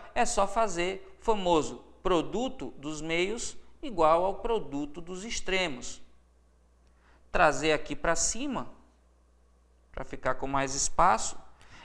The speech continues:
eu tenho que D vezes um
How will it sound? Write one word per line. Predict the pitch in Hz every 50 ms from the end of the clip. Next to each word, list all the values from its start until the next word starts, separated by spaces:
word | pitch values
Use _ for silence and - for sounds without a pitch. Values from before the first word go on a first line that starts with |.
| - -
eu | 196 214
tenho | 208 202 - 190 180 165 151 143 139 139
que | - - 165
D | 143 127 131 135 180 196 202 180 151 - - - -
vezes | 120 123 131 131 131 127 131 151 160 156 143 131
um | 131 131 127 123